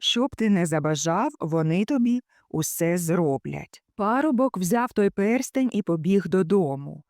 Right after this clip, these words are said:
Підійшов він до своєї хатинки, перекинув перстень з руки на руку,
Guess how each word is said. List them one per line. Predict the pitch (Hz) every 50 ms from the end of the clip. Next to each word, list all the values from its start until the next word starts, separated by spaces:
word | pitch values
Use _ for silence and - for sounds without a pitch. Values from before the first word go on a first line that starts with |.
| _ _ _ _ _ _ _ _
Підійшов | 180 208 180 156 208 220 - - - 339 359 294
він | 233 233 208 196
до | 190 190
своєї | - - 185 190 196 185 208 214 202 180
хатинки, | 180 - - 170 - - 208 202 214 214 220 - - 233 233 233 - _ _ _ _ _ _ _
перекинув | - 240 254 277 294 - - 311 311 285 226 214 208 -
перстень | - 220 220 226 226 - - - 190 180 175
з | 175 160
руки | 196 202 202 - 220 220 214
на | 190 180 156 165
руку, | 165 208 269 349 - - 185 147 131